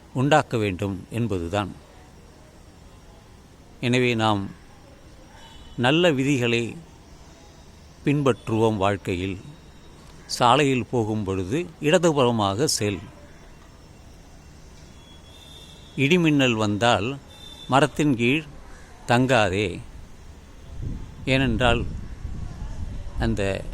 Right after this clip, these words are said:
மின்னல் தாக்கி ஆபத்தை வி-, விளைவிக்கும் என்பதால் தான். இதெல்லாம் நாம் ந-, அனுபவத்தினால் தெரிந்து கொண்ட விஷயங்கள் தான். ஆதலினால் நமது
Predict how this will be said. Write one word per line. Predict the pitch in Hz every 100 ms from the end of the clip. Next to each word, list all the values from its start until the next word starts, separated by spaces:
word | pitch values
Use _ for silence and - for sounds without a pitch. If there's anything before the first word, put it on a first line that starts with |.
| - - 120
மின்னல் | 131 147 143 95
தாக்கி | - 117 123 139 147 92 - - - - - - - - - - - - - - -
ஆபத்தை | 165 131 160 147 139 117
வி-, | 110 120 113
விளைவிக்கும் | 120 139 123 - 123
என்பதால் | 101 92 87 92 85
தான். | 107 90 82 - - - - - - - - - - -
இதெல்லாம் | 143 135 143 185 170
நாம் | 139 131 123 113 117
ந-, | 131
அனுபவத்தினால் | 107 131 175 165 147 143 143 135
தெரிந்து | 123 120 131
கொண்ட | 117 104 139 170
விஷயங்கள் | 120 - 147 120 101
தான். | 82 104 80 - - - - - - - - - - -
ஆதலினால் | 131 131 123 123 143 110 135 - - -
நமது | 127 135 123 113 107 92